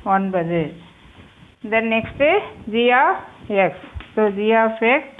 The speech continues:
சமம், இங்க இது இல்ல. இல்ல அப்படின்னா இங்க என்ன போட்டுக்கலாம்? இப்படி போட்டுக்க. இங்க மைனஸ் ஆறு எக்ஸ் கியூப். இங்க எக்ஸ் ஸ்கொயர்டு இல்ல. அப்ப நம்ம என்ன போட்டுக்கணும்? ஜீரோ எக்ஸ் ஸ்கொயர்.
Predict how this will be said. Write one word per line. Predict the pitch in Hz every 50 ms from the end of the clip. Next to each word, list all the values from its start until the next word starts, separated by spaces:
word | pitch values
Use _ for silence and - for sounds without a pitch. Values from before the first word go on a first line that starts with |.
| - - - _ _ - - - _ _ _
சமம், | - 202 202 208 220 233 254 320 339 330 - - - - - - _ _ _ _ -
இங்க | 220 226 226 247 262 285 359 - - - - - - _ _ _ _
இது | - 226 247 269 247
இல்ல. | 226 214 226 233 226 196 170
இல்ல | 202 214 226 247 269 262
அப்படின்னா | 254 247 254 254 269
இங்க | 320 330 311 285
என்ன | 254 254 277
போட்டுக்கலாம்? | 277 269 254 240 226 208 208 190 170 147 151 - - - - - _ _ _ - - - - - - - 226
இப்படி | 226 226 214
போட்டுக்க. | 214 214 202 202 196 196 208 220 254 320 - - - - - - - - - - -
இங்க | 220 226 240 247 285 349 381 - - - - - 220
மைனஸ் | 202 208 214 220 226 247 285 311 302 - - 220
ஆறு | 202 202 208 214 220 226 226 226 233 247 262 311 349 320 - - _ _
எக்ஸ் | - 190 190 196 190 - - - -
கியூப். | 247 269 320 370 359 - - - - - - - - _ _ _
இங்க | 226 226 233 254 269 269
எக்ஸ் | 247 226 208 - - - - -
ஸ்கொயர்டு | 269 269 269 269 277 262 226 202
இல்ல. | 202 208 220 226 233 254 302 320 - -
அப்ப | 247 226 240
நம்ம | 233 233 233 226
என்ன | 233 247 302 311
போட்டுக்கணும்? | 302 247 226 220 208 190 170 160 160 160 170 - - - 190 180
ஜீரோ | 196 208 226 233 226 240 247 269 302 294
எக்ஸ் | 247 214 185 202 - - 214 214 214 -
ஸ்கொயர். | - 208 202 208 220 240 285 311